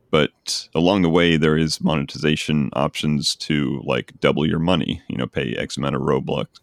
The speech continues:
Robux to double your money or to, you know, get a V I P upgrade of some sort. And, uh, but I would say within the span of a half an hour, I got through,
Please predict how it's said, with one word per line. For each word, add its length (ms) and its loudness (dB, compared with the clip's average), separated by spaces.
Robux 500 -2
to 100 -2
double 260 -2
your 140 -4
money 340 0
or 180 -2
to, 400 -4
you 100 -6
know, 100 0
get 160 -2
a 60 -2
V 160 -6
I 100 -2
P 500 -2
upgrade 400 -2
of 120 -4
some 200 -4
sort. 360 -6
And, 340 -4
uh, 220 -6
but 100 0
I 80 4
would 120 2
say 320 2
within 340 2
the 100 -6
span 420 -2
of 100 -2
a 80 -2
half 260 -2
an 80 0
hour, 480 0
I 420 -2
got 220 0
through, 720 -2